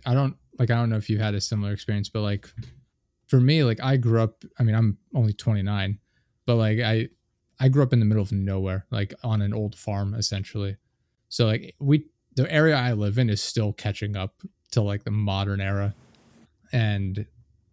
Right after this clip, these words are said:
I think that kind of got ingrained with, in my mind, like, from a young age of, I don't there's so many scenarios where I don't bother looking up, like, guides, not just on YouTube, but just in general.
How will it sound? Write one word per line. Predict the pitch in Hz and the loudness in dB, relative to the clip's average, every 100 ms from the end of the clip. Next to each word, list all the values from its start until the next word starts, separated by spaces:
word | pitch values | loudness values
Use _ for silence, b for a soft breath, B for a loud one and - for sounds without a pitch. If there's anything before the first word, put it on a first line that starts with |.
| _ _ _ _ _ - - - - - | _ _ _ _ _ -20 -20 -20 -20 -8
I | 127 120 - | 0 0 2
think | 143 135 | 0 0
that | 120 113 | -2 -2
kind | 120 113 | 0 0
of | |
got | 113 113 | 0 -2
ingrained | 107 107 104 110 | -4 -2 0 0
with, | 107 107 - - | -2 -6 -10 -6
in | 123 | -2
my | 104 101 | 0 0
mind, | 101 104 98 | 0 0 0
like, | 101 | -4
from | - 104 | -4 -4
a | 101 | -4
young | 98 98 | -6 -4
age | 101 101 - _ _ _ _ - | -4 -6 -8 _ _ _ _ -4
of, | 110 98 95 - _ _ _ _ _ - | -2 0 -4 -8 _ _ _ _ _ -6
I | 113 | 0
don't | 113 117 117 _ _ - | 4 4 2 _ _ 0
there's | 117 113 - | 2 2 0
so | - | 2
many | 127 | 4
scenarios | 120 104 107 101 | 4 2 0 0
where | 101 | 0
I | 104 | 0
don't | 107 113 | 0 -2
bother | 120 98 104 | -2 -4 -2
looking | 101 98 113 101 | -2 -4 -2 -4
up, | 98 | -6
like, | 101 - - | -10 -12 -6
guides, | 120 101 101 98 - | -2 -2 -2 -4 -2
not | 135 131 | -2 0
just | 117 | 0
on | 107 | 0
YouTube, | 101 101 107 | -2 -2 -4
but | 110 | -4
just | 110 | -6
in | 101 98 | -6 -6
general. | 95 101 98 | -4 -4 -6